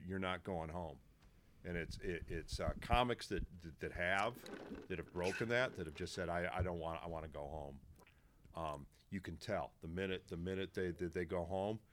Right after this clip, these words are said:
you, you, the, the, the, you know, the, their, their act will go like this, and they say, "I'm going home,"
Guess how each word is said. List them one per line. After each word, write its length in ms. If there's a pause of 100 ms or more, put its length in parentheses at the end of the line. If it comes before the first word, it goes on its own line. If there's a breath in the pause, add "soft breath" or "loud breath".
(220)
you, 80 (140)
you, 60 (420)
the, 180
the, 160
the, 140 (180)
you 80
know, 120 (120)
the, 80
their, 220
their 200
act 260
will 80
go 160
like 220
this, 300 (300)
and 100
they 60
say, 160
"I'm 180
going 220
home," 240